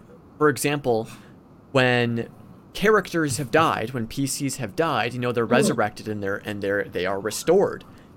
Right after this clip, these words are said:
Speaker 1: But when, if an automaton, like, dies and is
Speaker 2: Mm.
Speaker 1: resurrected, does their memory get wiped? Do they miss pieces from their memory? Like, what actually happens? Um,
Speaker 2: And,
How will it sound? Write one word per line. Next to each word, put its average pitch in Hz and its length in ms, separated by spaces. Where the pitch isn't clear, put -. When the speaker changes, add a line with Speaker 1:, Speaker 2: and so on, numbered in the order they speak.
Speaker 1:
But 131 120
when, 131 240
if 143 160
an 127 80
automaton, 143 960
like, 123 360
dies 202 500
and 240 180
is 113 100
Speaker 2:
Mm. 110 80
Speaker 1:
resurrected, 135 760
does 110 280
their 104 140
memory 110 440
get 156 200
wiped? 170 460
Do 123 140
they 107 140
miss 107 540
pieces 123 400
from 127 180
their 117 100
memory? 147 300
Like, 185 260
what 117 200
actually 127 420
happens? 120 720
Um, 90 560
Speaker 2:
And, 226 280